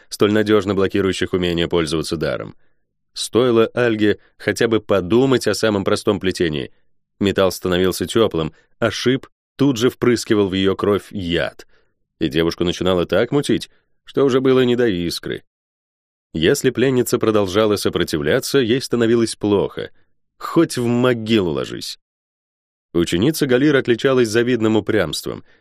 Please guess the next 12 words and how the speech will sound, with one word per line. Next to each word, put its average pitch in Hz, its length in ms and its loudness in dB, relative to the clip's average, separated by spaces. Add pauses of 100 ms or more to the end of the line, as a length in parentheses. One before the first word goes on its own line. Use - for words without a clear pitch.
(160)
и 98 200 2
не 107 80 2
отступала 101 560 2
до 87 100 0
тех 92 200 -2
пор, 123 180 0
пока 92 220 -2
ее 82 120 2
мысли 104 400 0 (200)
не 123 140 2
становились 104 500 0
бессвязными, 73 840 -4